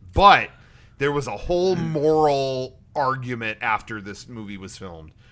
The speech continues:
Speaker 1: where it was like, you can't be that run and gun when you're blowing up that many <laughs> cars, you know? So I was curious if you had seen that footage, 'cause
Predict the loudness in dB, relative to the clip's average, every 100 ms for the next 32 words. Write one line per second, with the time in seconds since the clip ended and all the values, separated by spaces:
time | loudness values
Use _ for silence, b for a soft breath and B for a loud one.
0 | b -8 -8 -8 -8 -4 -2 -4 -6 -12
1 | -20 -20 b b b b -20 -20 -20 _
2 | -16 -16 -12 -2 0 0 0 4 6 8
3 | 6 4 4 0 2 2 -2 -6 -6 -4
4 | -2 -2 -2 -6 -6 -8 -4 -4 -2 0
5 | 0 0 -2 -2 -8 -8 -8 -8 -8 -10
6 | -10 b b b -12 -10 -10 -14 -20 -18
7 | -8 -8 -8 -14 -14 -14 -16 -20 -20 -18
8 | -18 -18 -20 -18 -16 -18 -18 -20